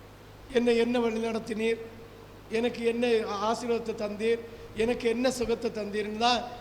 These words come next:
நம்ம இன்னையும் ஜெபத்துல கேட்போம். ஆமென். ஆண்டவராகிய தேவனுடைய ராஜ்யத்துல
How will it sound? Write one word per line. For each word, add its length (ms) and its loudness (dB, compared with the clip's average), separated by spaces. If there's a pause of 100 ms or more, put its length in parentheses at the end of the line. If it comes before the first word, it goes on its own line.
(160)
நம்ம 260 -2
இன்னையும் 580 2
ஜெபத்துல 440 0
கேட்போம். 400 -8 (380)
ஆமென். 400 -4 (440)
ஆண்டவராகிய 540 4
தேவனுடைய 500 2
ராஜ்யத்துல 760 -2